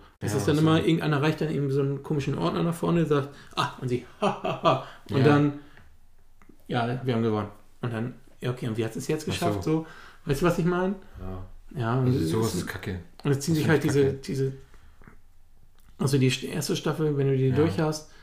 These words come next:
Speaker 1: kannst du dir vorstellen, der, der, der gleiche Schema F, die nächsten Staffeln hinterher.
Speaker 2: Mhm.
Speaker 1: Also ich hab in der zweiten Staffel, ich glaub, nach vier Folgen überlegt, tue ich mir das noch an. Ich hab echt durchgezogen, Leute. Ich hab durchgezogen, seid stolz auf mich.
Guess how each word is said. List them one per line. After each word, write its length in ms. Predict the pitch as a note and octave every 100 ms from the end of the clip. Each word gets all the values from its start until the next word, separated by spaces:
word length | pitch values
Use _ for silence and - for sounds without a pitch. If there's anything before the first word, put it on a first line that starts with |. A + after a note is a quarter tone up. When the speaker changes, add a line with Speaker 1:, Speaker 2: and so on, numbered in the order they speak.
| - - -
Speaker 1:
kannst 180 | C#3
du 40 | C3+
dir 60 |
vorstellen, 380 | C3 C#3 C#3+ B2
der, 80 | B2+
der, 280 | D3 C#3 B2+
der 160 | C3 C3
gleiche 400 | B2+ C#3+ D3 D3
Schema 420 | - C#3+ C3+ C3
F, 340 | B2 B2+ - - -
die 140 | E3
nächsten 300 | C#3+ C3+ -
Staffeln 340 | - C#3 B2
hinterher. 500 | A#2+ A#2+ B2 A#2 A#2+ -
Speaker 2:
Mhm. 260 | G2+ G2 G2 G#2+ -
Speaker 1:
Also 180 | - B2+
ich 180 | B2+ D3+
hab 160 | C#3+
in 80 | -
der 100 | C3
zweiten 400 | C3 D3 D3 D3
Staffel, 340 | C3+ C#3 C3 B2
ich 160 | B2
glaub, 160 | - C3+
nach 200 | B2+ - - -
vier 360 | - - C#3
Folgen 300 | C3 C#3+ B2
überlegt, 440 | A#2+ A2+ A2 A#2 - - - -
tue 140 | - C#3
ich 80 |
mir 80 | C3+
das 120 | A#2+ -
noch 80 |
an. 120 | C3 B2
Ich 120 | B2
hab 160 | C3
echt 140 | C3+ -
durchgezogen, 480 | C3 C3 C3 C3 A#2
Leute. 320 | A2+ A#2 C3 - - - - - -
Ich 80 | -
hab 100 | -
durchgezogen, 560 | - - - - A2
seid 180 | G#2+ -
stolz 260 | - B2+ -
auf 160 | -
mich. 180 | C#3+ C3